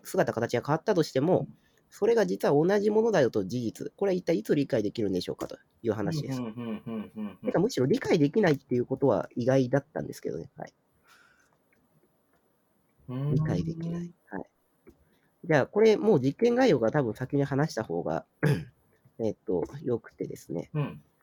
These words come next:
Speaker 1: えっと、ここでやられてるその保存の概念がいつ身につくのかの実験は、まあ、二つぐらい紹介されてたのがあって、
Speaker 2: うん。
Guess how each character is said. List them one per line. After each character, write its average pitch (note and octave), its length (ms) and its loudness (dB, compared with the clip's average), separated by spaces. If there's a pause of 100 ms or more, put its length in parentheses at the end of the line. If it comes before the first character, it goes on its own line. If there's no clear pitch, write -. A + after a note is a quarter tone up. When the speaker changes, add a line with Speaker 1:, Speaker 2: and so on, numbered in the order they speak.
(460)
Speaker 1:
え D3 80 -2
っ C#3+ 40 0
と、 C3+ 480 4
こ F3 120 0
こ B3 120 2
で C4+ 60 6
や C4 120 6
ら C4 80 6
れ B3+ 80 6
て B3 120 4
る A3+ 80 6
そ G3+ 120 0
の D3 80 4
保 D3+ 100 0
存 G3 200 4
の G3+ 100 4
概 G#3 200 6
念 C3+ 160 4
が A2 100 2
い D#3 100 2
つ - 100 -2
身 D3+ 140 6
に C#3+ 140 4
つ - 100 -18
く D3 80 2
の B2 80 2
か A#2 100 -6
の F#2 140 -2
実 A2 160 -4 (100)
験 A2+ 200 0
は、 G2+ 120 -4 (220)
ま D3+ 120 2
あ、 - 40 2
二 G3 200 0
つ G3+ 120 -2
ぐ G3 100 4
ら A#2+ 100 4
い - 120 -6 (160)
紹 A#2 180 -4
介 A2 160 0
さ G#2+ 140 -4
れ G2+ 80 0
て - 100 -6
た D2+ 100 -4
の - 100 -6
が C2+ 100 -8
あ - 60 -6
っ - 20 -12
て、 - 340 0 (140)
Speaker 2:
う D#3+ 80 -2
ん。 D3 180 -6